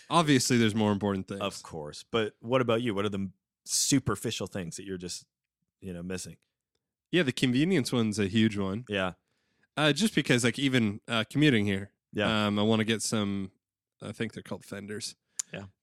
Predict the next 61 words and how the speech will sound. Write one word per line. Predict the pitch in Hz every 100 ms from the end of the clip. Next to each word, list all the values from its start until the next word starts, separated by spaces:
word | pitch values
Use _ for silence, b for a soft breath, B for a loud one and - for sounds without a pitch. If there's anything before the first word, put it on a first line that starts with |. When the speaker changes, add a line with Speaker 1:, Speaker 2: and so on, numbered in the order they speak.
| -
Speaker 1:
Uh, | 107 101
mud | 98 101 95
guards. | 98 98 98 - - _ _ _ -
But, | 117 107 -
uh, | 117 104 101 95
Speaker 2:
For | 107
the |
bike, | 95 107 101 -
yeah. | 101
Speaker 1:
Yeah, | 147 131 92 _
but | 127
I |
wanna | 143 151
be | 139
able | 135 120
to |
go | 110 120 113
in, | 113
take | - 123
my | 120 117
bike | 107 107
into | 110 110
the | 113
shop, | - 98 98 -
Speaker 2:
Right. | 78 78 _ _ _
Speaker 1:
and | 113 107 104 101
get | 92 110
them | - 101
to | 101
put | 117
the | 107
ones | 104 104
that | 104 98
are |
on | 101 104
the |
wall, | 95 92 95
I | 92
know | 101
where | 104 107
they | 98
are, | 92 92 - _
and | 117 110
just | 104
see | - 113
if | 104
they | 107
would | 95
line | 95 98
up | 95 92
well. | 98 - - _
Speaker 2:
Right. | - - b b b b
Speaker 1:
But | - 135
same | 156 127
kinda | 139 117
thing. | 117 110
I | 98
gotta | 98 104 104 _ _
kinda | - 104 101
just | 95 -
trust | - 117 104 101 - -